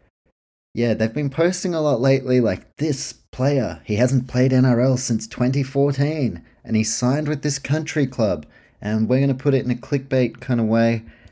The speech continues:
and plug you with ads." So, yeah, I used to froth Zero Tackle, but they're kinda pissing me off. Anyway, that's a rant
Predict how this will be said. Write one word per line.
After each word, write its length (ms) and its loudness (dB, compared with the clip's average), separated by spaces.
and 580 2
plug 320 2
you 80 2
with 160 -4
ads." 440 0
So, 380 0
yeah, 120 0
I 40 0
used 200 -4
to 60 -2
froth 480 2
Zero 300 6
Tackle, 400 0
but 380 -6
they're 120 -10
kinda 300 0
pissing 360 -6
me 160 -2
off. 240 -4
Anyway, 520 2
that's 220 -4
a 40 -2
rant 400 -2